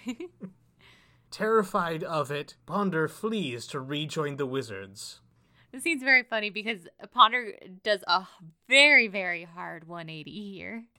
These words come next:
Speaker 2: It's very indicative of how Ponder, despite thinking of himself as, like, a scientifically minded individual, is very much blinded by the same, uh, predispositions that a lot of the more established faculty are.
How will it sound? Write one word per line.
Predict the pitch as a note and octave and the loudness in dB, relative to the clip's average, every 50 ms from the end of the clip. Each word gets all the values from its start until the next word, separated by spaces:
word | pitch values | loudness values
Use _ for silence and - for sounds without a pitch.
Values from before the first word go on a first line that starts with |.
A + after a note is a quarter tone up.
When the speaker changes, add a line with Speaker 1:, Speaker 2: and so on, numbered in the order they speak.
| _ - | _ -12
Speaker 2:
It's | F#3+ D3+ D#3 | -10 -6 -2
very | F3 G3+ G3 F#3+ F#3 - | 0 0 0 0 -2 -4
indicative | F#3+ F#3 E3 F#3 F#3 F#3+ E3+ D#3 D3 C#3+ C#3+ C#3+ B2+ C#3 | -4 -4 -2 -2 -2 -2 -4 -6 -4 -4 -4 -4 -6 -6
of | - - D3+ D3 C#3+ C3+ E3 | -6 -4 -4 -4 -4 -6 -8
how | D#3 E3 D#3+ D3+ D3 C#3+ | -8 -6 -4 -4 -4 -6
Ponder, | - - E3 E3 D#3 D3 D3+ C#3+ | -6 -6 -6 -6 -4 -6 -6 -6
despite | C#3+ D3+ C#3+ - - G#3 G3+ G3 F#3+ - _ _ - - _ | -8 -10 -10 -4 -2 0 0 0 -2 -6 _ _ -20 -20 _
thinking | - - A3+ G#3+ G3+ F#3+ F#3+ F#3 E3 | -10 -4 -2 0 2 2 2 2 2
of | D#3+ D#3 | -2 -4
himself | D3+ D#3 D#3 D3+ D3 - E3 D3+ D3+ C#3 | -4 -6 -8 -6 -4 -4 -2 -2 -2 -4
as, | C#3+ C#3 C3 - | -6 -8 -8 -8
like, | C#3 C3 - - | -10 -10 -10 -10
a | D3 | -10
scientifically | - - - E3 E3 E3 D#3 D#3+ D#3+ D3 D3 - - D3 C3+ | -8 -6 -6 -6 -6 -6 -8 -10 -10 -10 -12 -12 -12 -10 -8
minded | C3+ D3 D#3+ D#3 C3 C3 B2 B2 | -8 -6 -6 -6 -6 -8 -8 -8
individual, | B2+ A#2+ A#2 A#2 A2+ A#2+ A2+ - - B2 A#2 A#2 A#2 A#2+ _ - - - - | -10 -10 -10 -10 -10 -12 -12 -10 -10 -8 -8 -8 -8 -10 _ -20 -20 -20 -12
is | - A3 G#3 - - _ _ _ _ _ _ _ _ _ _ - | -8 -6 -6 -6 -8 _ _ _ _ _ _ _ _ _ _ -6
very | C#4 D4 D#4+ | -4 -4 -2
much | C#4+ A#3+ A3 F#3 - - F3 | -2 -2 -2 -2 -4 -6 -10
blinded | C#3+ D3+ E3+ F3+ F3 E3 E3 D#3 C#3 | -10 -8 -6 -6 -6 -6 -6 -6 -4
by | D3+ D3 | -6 -6
the | C#3+ D3 C#3 | -6 -6 -8
same, | - - E3+ E3 D#3+ D#3 D3 D3+ D#3 _ _ _ _ _ _ _ - | -10 -10 -10 -8 -8 -8 -8 -10 -14 _ _ _ _ _ _ _ -12
uh, | C3 C#3 C3+ | -10 -10 -10
predispositions | C3 - - - F#3 D#3 D#3 D3+ - - D#3+ C#3+ C3 C#3 C3 - - F#3+ G3+ G#3+ A3 G3+ F#3+ | -10 -10 -6 -6 -6 -4 -6 -8 -10 -8 -8 -8 -8 -8 -8 -8 -6 -6 -4 -4 -4 -4 -4
that | - D#3+ | -6 -6
a | D3+ | -6
lot | D3 C#3+ C#3 C#3 D#3 D3 | -4 -4 -4 -4 -4 -4
of | - D3 C#3+ C3 B2 - | -6 -6 -6 -8 -8 -10
the | C#3 C#3+ C3 | -10 -8 -6
more | C3 C3+ C3 | -6 -6 -6
established | B2 - - A#2+ A#2 B2+ C#3+ C#3+ - | -6 -6 -8 -8 -8 -8 -8 -12 -12
faculty | - - D#3+ D#3+ D#3+ E3 D#3 - E3+ F3 | -10 -10 -10 -8 -8 -12 -12 -12 -12 -10
are. | E3+ F3 F3+ F#3 F#3 F#3 | -6 -4 -2 -2 -2 -4